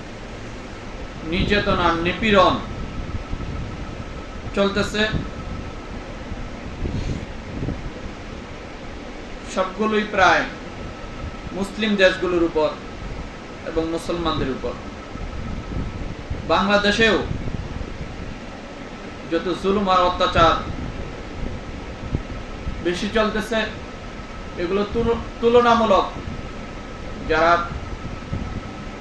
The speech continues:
দিনদার, মুসলমান, ঈমানওয়ালা, আমলওয়ালা,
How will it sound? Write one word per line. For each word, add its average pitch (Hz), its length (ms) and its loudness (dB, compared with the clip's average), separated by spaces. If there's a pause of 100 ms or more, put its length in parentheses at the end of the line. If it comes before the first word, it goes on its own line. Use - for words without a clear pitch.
(200)
দিনদার, 185 420 6 (960)
মুসলমান, 196 540 4 (840)
ঈমানওয়ালা, 185 580 6 (760)
আমলওয়ালা, 190 600 8